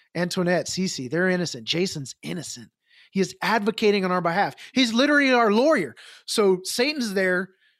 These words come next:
accusing us, and Jesus is saying, "Not guilty. Not guilty. Not guilty," right? So let's keep going real quick. Colossians two thirteen through fifteen. "And you who were dead in your trespasses and the uncircumcision of your flesh,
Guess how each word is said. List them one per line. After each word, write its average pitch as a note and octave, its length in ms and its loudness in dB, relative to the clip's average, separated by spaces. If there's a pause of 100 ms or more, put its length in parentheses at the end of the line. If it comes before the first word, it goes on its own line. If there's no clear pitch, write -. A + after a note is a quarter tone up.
(220)
accusing A3 540 0
us, F3+ 400 -4
and E3+ 100 -8
Jesus F#3+ 240 -6
is - 60 -10
saying, D3+ 240 -6
"Not D#3 200 -4
guilty. F#3 440 -10 (800)
Not G3 300 -2
guilty. F#3 440 -4 (440)
Not G3+ 320 0
guilty," F#3 560 -4 (200)
right? A#3+ 320 0 (600)
So F#3+ 380 4 (120)
let's G#3+ 160 2
keep A3+ 220 -2
going G3 240 2
real F#3+ 160 2
quick. D3 340 -6 (540)
Colossians G3+ 520 -2
two A3 220 -4
thirteen G3 480 -6
through F#3 140 -8
fifteen. C#3+ 480 -8 (640)
"And F#3 180 0
you B3+ 240 4
who B3 140 2
were A3+ 120 0
dead G3+ 300 2
in B3+ 140 0
your B3 80 -2
trespasses F3+ 880 -2
and F3+ 120 -4
the F3+ 60 -2
uncircumcision G3 800 -6
of G#3+ 100 -2
your A#3+ 120 -4
flesh, D3 500 -6